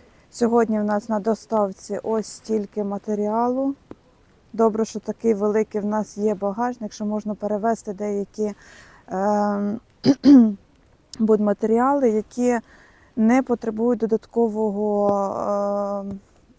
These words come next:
часу, щоб знайти якусь більшу машину і для перевезення. Так,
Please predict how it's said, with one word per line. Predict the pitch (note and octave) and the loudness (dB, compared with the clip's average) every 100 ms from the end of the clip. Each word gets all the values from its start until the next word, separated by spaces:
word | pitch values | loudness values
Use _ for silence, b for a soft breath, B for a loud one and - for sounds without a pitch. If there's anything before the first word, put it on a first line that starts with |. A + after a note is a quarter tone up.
| - | -6
часу, | A3+ G#3+ G3 G#3 | 0 0 0 -4
щоб | - G3 | -8 -8
знайти | G3+ G#3+ G#3 - | -4 -2 -2 -2
якусь | G#3 G3+ G#3+ F#3+ | 0 0 -2 -4
більшу | A3 G3 - G#3 | -4 -6 -6 -8
машину | G#3 - C#4+ F#4 D#4 A3 C4 | -8 -8 -8 -4 -4 -4 -6
і | C#4+ | -6
для | A3+ A3+ | -4 -6
перевезення. | A#3 A3+ G#3+ G#3 F#3 F#3 F#3 G3 G#3 _ _ _ _ _ _ _ _ _ - - _ _ _ _ B B B B - - B B B B B _ _ | -4 -4 -4 -2 -4 -6 -12 -12 -16 _ _ _ _ _ _ _ _ _ -20 -20 _ _ _ _ B B B B -20 -20 B B B B B _ _
Так, | - C4+ G#3 - | 6 8 6 2